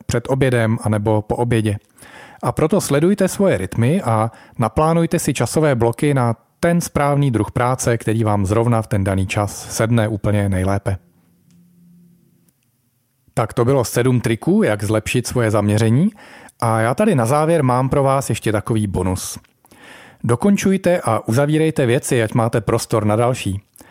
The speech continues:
Potřebujete mít čistou mysl, abyste se mohli soustředit.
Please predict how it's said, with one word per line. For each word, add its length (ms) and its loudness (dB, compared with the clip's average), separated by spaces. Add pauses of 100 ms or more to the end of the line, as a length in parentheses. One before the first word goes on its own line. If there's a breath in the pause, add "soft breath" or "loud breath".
(200 loud breath)
Potřebujete 560 0
mít 180 0
čistou 400 0
mysl, 460 0
abyste 320 -2
se 160 -2
mohli 300 0
soustředit. 680 -6